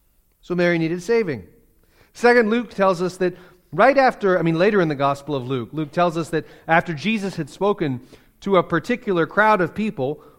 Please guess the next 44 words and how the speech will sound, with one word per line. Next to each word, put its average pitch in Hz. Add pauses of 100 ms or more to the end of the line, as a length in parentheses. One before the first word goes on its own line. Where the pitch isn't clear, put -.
one 208
woman 190
called 175
out 175
to 175
him 165
with 156
these 185
words, 131
Luke 147
eleven 139 (300)
twenty-seven. 143 (340)
She -
said, 156
uh, 143
as 180
he 180
said 196
these 185
things, 185
a 147
woman 180
in 175
the 165
crowd 180
raised 196
her 180
voice 185
and 156
said, 226 (240)
"Blessed," 240
oh, 185
there's 185
that 202
blessing 175
terminology 110
again, 101 (420)
"blessed 208
is 190
the 202
womb 208
that 196
bore 175
you 220